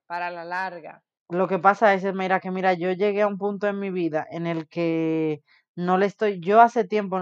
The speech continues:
Speaker 2: estoy intentando no darle tanto permiso a las personas. Y sinceramente, una vez más, las situaciones difíciles de mi vida,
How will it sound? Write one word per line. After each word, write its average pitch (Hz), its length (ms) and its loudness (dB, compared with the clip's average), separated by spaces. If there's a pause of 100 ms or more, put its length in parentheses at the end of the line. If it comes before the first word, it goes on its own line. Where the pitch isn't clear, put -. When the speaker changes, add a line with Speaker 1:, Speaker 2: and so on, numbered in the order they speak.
Speaker 2:
estoy 180 280 -8
intentando 185 500 -4
no 180 100 -4
darle 180 260 -2
tanto 170 280 -6
permiso 165 400 -10
a 147 40 -6
las 151 160 -6
personas. 147 680 -16 (440)
Y 196 260 -2
sinceramente, 220 880 0
una 202 260 0
vez 233 280 -2
más, 165 520 -4 (760)
las 175 320 4
situaciones 190 600 -4
difíciles 202 480 -6
de 202 140 -4
mi 202 140 -8
vida, 143 400 -10